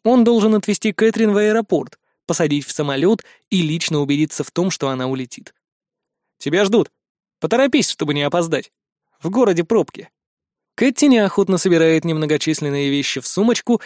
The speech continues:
и поднимается с постели. "А что мне делать с губами?" Пытается стянуть их, но кожа слишком расслаблена. "Привяжи к ушам". Пожимаю плечами и скрываюсь в ванной. После общения с Кэтрин хочется как следует помыться,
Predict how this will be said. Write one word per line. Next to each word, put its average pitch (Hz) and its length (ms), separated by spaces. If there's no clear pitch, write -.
и 190 100
поднимается 185 640
с - 60
постели. 120 520
"А 175 140
что - 240
мне 226 160
делать 220 340
с 196 60
губами?" 208 560
Пытается 151 440
стянуть 165 400
их, - 180
но 160 160
кожа 180 240
слишком 190 340
расслаблена. 180 760
"Привяжи 247 400
к 247 80
ушам". 120 460
Пожимаю 147 420
плечами 156 460
и 131 40
скрываюсь 151 540
в 135 200
ванной. 123 440
После 247 300
общения 247 380
с - 100
Кэтрин 247 380
хочется 240 440
как 220 200
следует 233 480
помыться, 220 720